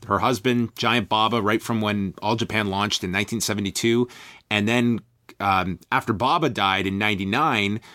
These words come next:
she continued forward and Mitsuharu Misawa took over as president.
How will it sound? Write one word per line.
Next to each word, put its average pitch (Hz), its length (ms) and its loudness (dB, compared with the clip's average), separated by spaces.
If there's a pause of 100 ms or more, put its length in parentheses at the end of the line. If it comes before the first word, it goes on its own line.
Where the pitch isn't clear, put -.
(220)
she - 180 2
continued 131 500 0
forward 113 720 2
and 98 540 0
Mitsuharu 117 480 2
Misawa 113 540 0
took 104 200 -2
over 95 240 2
as 90 100 -4
president. 101 640 0